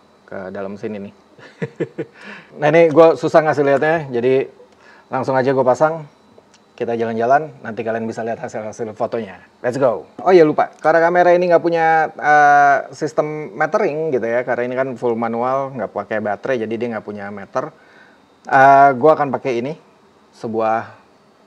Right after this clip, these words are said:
alat yang sangat membantu untuk, eh, ngatur exposure. Ini adalah, eh, light meter dari T T Artisan, T T Artisan meter. Ah, jadi ini dipakainya tinggal ditaruh aja di,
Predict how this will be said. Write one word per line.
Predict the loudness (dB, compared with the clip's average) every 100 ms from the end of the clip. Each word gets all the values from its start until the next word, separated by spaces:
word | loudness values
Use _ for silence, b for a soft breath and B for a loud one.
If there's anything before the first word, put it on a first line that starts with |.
| _ _ _ _ -4
alat | -2 -2
yang | -4 -6
sangat | -6
membantu | -6 -6 -6 -4
untuk, | -4 -4 -10 -10
eh, | -10 -8 -10 -12 _ b b b b b -4
ngatur | -2 -2 -2
exposure. | -4 -6 -4 -4 -4 -8
Ini | -12 -6 -4
adalah, | -2 0 -2 -4
eh, | -8 -4 -2
light | -2 -2
meter | -6 -4 -6 -8 _ _
dari | -12 -8 -6 -6 -6
T | -8
T | -6 -4
Artisan, | -6 -8 -12 -12 -14 -16
T | -12 -10
T | -8
Artisan | -8 -8 -12 -8 -8 -10 -16
meter. | -14 -14 -10 -12 -12 _ b b b b b b
Ah, | -2 -2 -2 -6 -16 _ _ _ _ -6
jadi | -2 0
ini | 0 -2 -4 -10 -20 _
dipakainya | -10 -4 -2 -2 -4
tinggal | -4 -4 -4
ditaruh | -4 -6 -4 -2 -2
aja | -4 -6
di, | -8 -12 -12 -12